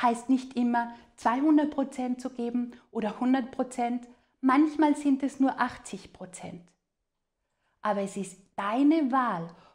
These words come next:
ob du vielleicht mal an einen Tag hast, wo es dir nicht so gut geht, wo vielleicht privat etwas vorgefallen ist, wo du eine schwierige Zeit durchlebst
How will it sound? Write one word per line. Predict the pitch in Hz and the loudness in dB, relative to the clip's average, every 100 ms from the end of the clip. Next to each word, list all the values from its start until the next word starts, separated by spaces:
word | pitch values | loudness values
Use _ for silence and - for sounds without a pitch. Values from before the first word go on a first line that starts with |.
| - | -10
ob | 220 | -8
du | 220 | -6
vielleicht | 208 214 196 202 - | -6 -4 -4 -6 -4
mal | 214 214 | -2 -2
an | 202 196 | -4 -4
einen | 196 190 | -6 -6
Tag | 190 202 285 - | -4 -2 -2 -2
hast, | 277 277 277 - - - | -2 -2 -4 -18 -20 -10
wo | 226 | -4
es | 214 | -4
dir | - 208 | -2 2
nicht | 269 302 294 | 2 2 -2
so | 320 | -4
gut | 285 277 - | -2 -4 -2
geht, | 262 254 | -4 -4
wo | 226 | -4
vielleicht | 226 226 220 208 - | -6 -4 -4 -6 -6
privat | 226 220 247 311 - | -4 0 2 2 0
etwas | 254 - 247 | -4 -4 -8
vorgefallen | - 233 233 233 - - 240 233 220 214 220 | 0 2 4 0 -14 -6 -6 0 0 0 -2
ist, | 214 208 - | -8 -10 -6
wo | 220 | -4
du | 220 214 - - | -2 -6 -12 -4
eine | 226 220 | -2 -2
schwierige | - 277 311 302 254 | 0 0 0 -2 -4
Zeit | 254 269 381 - | -4 -4 -4 -6
durchlebst | 208 - 196 240 277 - | -10 -8 -6 -6 -6 -14